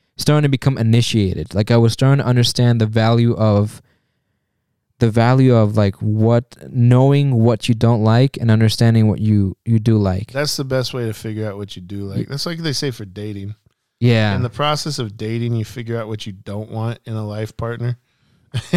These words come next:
Speaker 2: And then, and that helps you find out what you do want, you know?
Speaker 1: Like, I, it was pretty easy. Like, I,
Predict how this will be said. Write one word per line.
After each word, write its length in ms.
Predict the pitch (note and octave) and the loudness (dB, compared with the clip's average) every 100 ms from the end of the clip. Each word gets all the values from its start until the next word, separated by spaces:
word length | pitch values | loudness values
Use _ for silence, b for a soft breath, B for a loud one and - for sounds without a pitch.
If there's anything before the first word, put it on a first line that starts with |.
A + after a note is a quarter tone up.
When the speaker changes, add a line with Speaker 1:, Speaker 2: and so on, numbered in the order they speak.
| - | -2
Speaker 2:
And 120 | F#3 C3+ | -4 -4
then, 320 | D3+ C3 C#3 | -2 -2 -4
and 200 | B2 B2+ | -8 -6
that 160 | B2+ A#2+ | -6 -4
helps 240 | B2+ A#2+ | -4 -4
you 80 | B2+ | -8
find 260 | A2 A#2+ A#2+ | -6 -4 -4
out 120 | A#2 | -6
what 180 | A2 - | -10 -12
you 60 | |
do 240 | F#2+ G#2 G#2 | -12 -10 -8
want, 340 | F#2+ F#2+ F#2+ | -10 -12 -14
you 80 | G#2 | -12
know? 140 | G#2 A2+ - | -12 -8 -2
Speaker 1:
Like, 200 | B2 C#3 | 0 2
I, 260 | C3 B2 - | 0 -2 -2
it 140 | D3 | 0
was 200 | G3 G3 | 2 2
pretty 240 | - G#3 F#3 | 2 2 4
easy. 280 | G#3+ F#3 B2 | 4 4 2
Like, 180 | A2 | 2
I, 160 | A#2 | 2